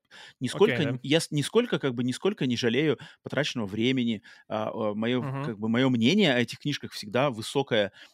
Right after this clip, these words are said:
Speaker 1: но там следить. Вот я не читал, там, знаешь, какая-то следующая книжка была, что-то там с кровью связано или с чем-то.
Speaker 2: О,
Speaker 1: Какая-то,
Speaker 2: э,
Speaker 1: какая-то
Speaker 2: "Проклятое дитя"?
Speaker 1: Че-то такое, да,
Speaker 2: Или
Speaker 1: вот я
Speaker 2: ты
Speaker 1: не ч-, это я уже не
Speaker 2: Это, это, это
Speaker 1: читал.
Speaker 2: пьеса уже, да.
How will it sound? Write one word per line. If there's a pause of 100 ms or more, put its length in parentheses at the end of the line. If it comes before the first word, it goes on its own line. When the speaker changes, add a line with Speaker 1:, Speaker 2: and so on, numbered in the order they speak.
(100)
Speaker 1:
но
там
следить.
Вот
я
не
читал,
там,
знаешь,
какая-то
следующая
книжка
была,
что-то
там
с
кровью
связано
или
с
чем-то.
Speaker 2:
О,
Speaker 1:
Какая-то, (240)
Speaker 2:
э,
Speaker 1:
какая-то
Speaker 2:
"Проклятое
дитя"? (360)
Speaker 1:
Че-то
такое,
да,
Speaker 2:
Или
Speaker 1:
вот
я
Speaker 2:
ты
Speaker 1:
не
ч-,
это
я
уже
не
Speaker 2:
Это,
это,
это
Speaker 1:
читал.
Speaker 2:
пьеса
уже,
да.